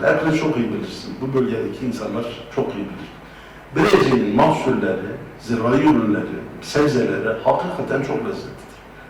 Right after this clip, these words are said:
Neden? Çünkü Fırat'tan gelen alüvyonları o kumsalda çok zengin bir alüvyon, çok o kumsallığı besleyerek ekilen sebzeler, işte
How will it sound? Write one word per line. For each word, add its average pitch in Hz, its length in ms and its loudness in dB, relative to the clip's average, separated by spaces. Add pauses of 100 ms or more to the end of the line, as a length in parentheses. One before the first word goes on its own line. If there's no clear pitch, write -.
(140)
Neden? 160 360 4 (640)
Çünkü 156 300 -2
Fırat'tan 151 520 2
gelen 113 140 2
alüvyonları 101 840 -2 (300)
o 147 280 -2
kumsalda 104 680 -2 (640)
çok 160 260 2
zengin 131 640 4
bir 120 80 6
alüvyon, 104 520 2 (220)
çok 131 80 0 (300)
o 139 60 4 (840)
kumsallığı 135 1700 4
besleyerek 131 680 4 (680)
ekilen 139 680 2 (140)
sebzeler, 113 560 0 (360)
işte - 180 -4